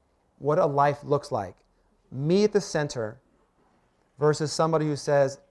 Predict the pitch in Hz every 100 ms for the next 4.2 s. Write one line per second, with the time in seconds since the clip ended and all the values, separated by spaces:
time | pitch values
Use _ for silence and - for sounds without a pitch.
0 | _ - - 160 156 156 - - 127 -
1 | 117 131 117 110 107 - 143 165 170 185
2 | 202 190 - - 180 185 - 175 160 160
3 | 143 143 139 135 139 120 113 98 110 87
4 | -